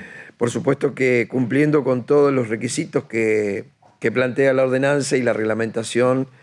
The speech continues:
que le va a dar también el Ejecutivo para que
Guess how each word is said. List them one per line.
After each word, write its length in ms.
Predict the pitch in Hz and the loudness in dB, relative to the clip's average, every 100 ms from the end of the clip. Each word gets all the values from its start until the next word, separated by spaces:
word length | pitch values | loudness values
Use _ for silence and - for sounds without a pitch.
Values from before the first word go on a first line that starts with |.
| - - - | -20 -20 -4
que 480 | 113 113 113 110 107 | 0 4 4 4 4
le 100 | 110 | 4
va 100 | 117 | 4
a 40 | |
dar 200 | 117 113 | 2 0
también 680 | 110 107 120 123 120 98 - - - | -2 0 2 2 0 -4 -10 -20 -18
el 160 | - 104 | -4 -4
Ejecutivo 680 | 104 98 107 87 131 139 127 | -2 -4 -4 0 2 2 2
para 300 | - 104 - | -2 -4 -4
que 540 | - 104 101 107 117 | 0 2 2 0 -6